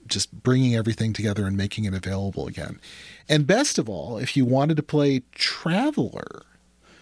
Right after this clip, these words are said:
you can get a copy of the original Traveller book, the, not the three little booklets, but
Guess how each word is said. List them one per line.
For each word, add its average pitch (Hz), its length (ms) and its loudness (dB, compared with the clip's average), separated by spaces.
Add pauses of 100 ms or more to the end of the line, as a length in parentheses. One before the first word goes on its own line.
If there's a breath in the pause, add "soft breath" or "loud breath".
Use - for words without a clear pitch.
(260 soft breath)
you 131 260 4
can 135 260 2
get 120 560 0 (460 soft breath)
a 120 200 2
copy 123 880 0
of 104 680 -6 (400 soft breath)
the 117 480 4
original 127 840 2
Traveller 120 640 0
book, 104 460 -4
the, 101 240 -2
not 117 380 -2
the 113 180 2
three 131 260 2
little 117 200 0
booklets, 104 480 -2
but 101 280 -4